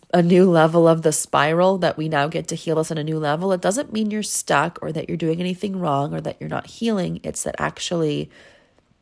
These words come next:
and maybe I've talked about this before, <laughs> you are healing a new level of this. This is good. This is how it works. So here's your invitation, your reminder to embrace the new layers of healing that are ready for you.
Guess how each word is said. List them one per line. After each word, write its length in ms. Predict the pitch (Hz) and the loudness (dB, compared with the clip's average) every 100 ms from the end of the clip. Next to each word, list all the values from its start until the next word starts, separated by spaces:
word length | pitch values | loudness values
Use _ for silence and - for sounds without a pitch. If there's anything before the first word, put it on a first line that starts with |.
| _ _ _ - _ - - | _ _ _ -20 _ -16 -8
and 140 | 151 | -4
maybe 200 | 147 156 | -2 0
I've 80 | 151 | -2
talked 240 | - 143 | -2 -6
about 120 | - - | -6 -6
this 160 | - | -8
before, 480 | - 143 175 139 190 - 262 - - - - 220 | -8 -2 4 6 6 8 6 4 -8 -14 -12 -12
<laughs> 760 | - _ _ _ _ _ _ _ | -14 _ _ _ _ _ _ _
you 440 | 170 170 151 151 - | 0 2 2 0 0
are 180 | 151 147 | 0 0
healing 400 | 147 160 147 151 | 2 2 2 -2
a 60 | 147 | -4
new 180 | 147 | -4
level 320 | 143 131 151 147 | -4 -4 -4 -8
of 120 | 147 | -4
this. 220 | 147 139 | -4 -4
This 120 | 151 | -6
is 140 | 156 - | -8 -6
good. 360 | 147 127 - - _ _ _ _ _ - | -6 -6 -8 -14 _ _ _ _ _ -16
This 160 | 143 | -10
is 120 | 131 | -8
how 200 | - - | -6 -4
it 120 | - - | -6 -6
works. 320 | 65 - - | -10 -8 -8
So 200 | - 151 | -6 -8
here's 300 | - 170 170 | -2 -2 0
your 100 | - | -4
invitation, 600 | 160 160 156 147 - 160 | -6 -6 -2 -2 -2 -6
your 140 | 156 | -6
reminder 380 | 156 143 151 156 | -4 -2 -2 -4
to 160 | 156 165 | -4 -6
embrace 640 | 151 147 160 170 220 214 | -6 -4 2 4 4 0
the 140 | - 190 | -4 -4
new 180 | 180 | -2
layers 480 | 180 156 151 147 151 | 0 0 0 0 -4
of 80 | 170 | -8
healing 560 | - 170 156 151 165 196 - - - - | -6 0 2 2 -2 -8 -16 -20 -20 -2
that 120 | 156 | 0
are 120 | 151 | 2
ready 240 | 143 143 | 2 0
for 200 | 160 - | -4 -4
you. 400 | 190 202 233 302 | -2 2 2 0